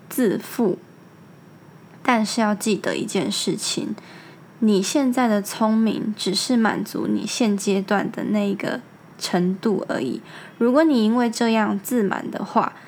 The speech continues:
那你就把自己停在了现阶段，你没有办法再更上一层楼。也因此，将来你会变得不再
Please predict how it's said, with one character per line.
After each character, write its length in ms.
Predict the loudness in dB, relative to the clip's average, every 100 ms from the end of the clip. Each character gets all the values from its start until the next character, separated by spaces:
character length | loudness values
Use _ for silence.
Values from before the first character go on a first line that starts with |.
| -12 0
那 140 | 4
你 160 | 4 2
就 260 | 2 2 2
把 200 | 0 -2
自 220 | 0 -2
己 160 | -2
停 320 | -8 -2 0 2
在 200 | 2 2
了 140 | 0
现 300 | 0 2 2
阶 200 | 0 -2
段， 200 | -2 -6 -8 -8
你 120 | 0 2
没 140 | 4
有 160 | 4 4
办 240 | 4 2
法 240 | 2 -2
再 240 | 0 -2 -4 -8 -8
更 220 | 0 2 2
上 260 | 2 2
一 120 | 2
层 320 | 0 -2 -2 -2
楼。 200 | -4 -6 -12 -20 -4
也 180 | 0 2
因 220 | 4 2
此， 420 | 2 0 0 0 -2 -16 -8
将 280 | 0 2 2
来 160 | 2 2
你 180 | 2
会 180 | 0 0
变 280 | 0 0 0
得 100 | -2
不 200 | -2 -4
再 440 | 0 2 2 2